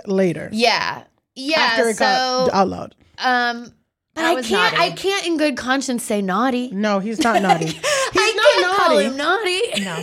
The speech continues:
Speaker 3: No.
Speaker 1: So we all agree he's not naughty, but he, is he nice? He, I, I think he's not nice as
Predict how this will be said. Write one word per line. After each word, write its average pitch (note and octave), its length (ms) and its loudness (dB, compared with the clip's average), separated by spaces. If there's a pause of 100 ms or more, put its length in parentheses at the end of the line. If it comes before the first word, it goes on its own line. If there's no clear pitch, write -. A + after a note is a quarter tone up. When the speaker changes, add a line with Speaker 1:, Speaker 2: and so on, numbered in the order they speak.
(120)
Speaker 3:
No. A#3+ 60 -6
Speaker 1:
So E4+ 260 0
we G4 100 2
all A4 240 0
agree F4 200 -2
he's E4+ 120 0
not E4+ 220 0
naughty, D4 340 0
but A#3 260 -2 (120)
he, E4+ 400 -4
is C#4 260 -4
he E4 100 -2
nice? D4 460 -2
He, E4+ 220 -2 (680)
I, C#4 180 0
I D4 40 4
think D4 220 -2
he's D4+ 100 -2
not C#4 160 -2
nice B3+ 240 -2
as A#3 300 -4